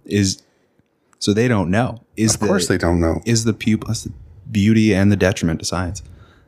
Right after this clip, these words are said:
Speaker 1: Um, but
Speaker 2: Well, it also makes you wonder why people are making these gross assumptions that, oh, a bigger pupil size means you're smarter.
Speaker 1: That was a hypothesis
Speaker 2: Sure,
Speaker 1: that they
Speaker 2: but it,
Speaker 1: gave.
Speaker 2: I mean, it, it,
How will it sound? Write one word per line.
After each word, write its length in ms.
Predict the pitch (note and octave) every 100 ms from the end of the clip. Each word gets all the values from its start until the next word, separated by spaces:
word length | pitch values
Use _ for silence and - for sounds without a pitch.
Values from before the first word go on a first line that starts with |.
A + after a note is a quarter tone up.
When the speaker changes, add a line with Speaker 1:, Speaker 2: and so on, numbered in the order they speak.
| _ -
Speaker 1:
Um, 720 | - G2 F#2 F2+ F2 E2+ E2+ - -
but 120 | -
Speaker 2:
Well, 300 | C3 C#3 C3
it 160 | A2 C3
also 300 | C3 D#3 C3+
makes 280 | A#2+ A2+ -
you 80 | G#2+
wonder 260 | A2 A2
why 300 | G2 G2 F#2+
people 340 | F#2 G#2 A2 G2
are 80 |
making 680 | G2 F#2+ F#2 G2 F#2 F2+ F2 G#2+
these 180 | G2 F#2+
gross 300 | G2 F#2+ -
assumptions 760 | E2+ G2 G2+ - E2+ E2 - - - -
that, 160 | F#2 E2+
oh, 240 | A#2 D#3 E2 G2 G#2 -
a 40 |
bigger 400 | - G#2 G2 E2+ - -
pupil 280 | B2 - -
size 360 | F2+ F2 E2+
means 240 | G2+ F#2 D2+
you're 80 |
smarter. 560 | D2 G#2+ A2 F#2+ E2 G2+ - - - -
Speaker 1:
That 100 | A#2
was 120 | A#2
a 60 | G2+
hypothesis 800 | G2 G2 E2 D#2 - - - -
Speaker 2:
Sure, 380 | - G3+ C3+ E2
Speaker 1:
that 140 | E2
they 40 | G#2+
Speaker 2:
but 120 | A2
it, 40 |
Speaker 1:
gave. 80 | -
Speaker 2:
I 80 | A2+
mean, 580 | A#2 A2+ A2+ A2 - -
it, 340 | - - - -
it, 100 | -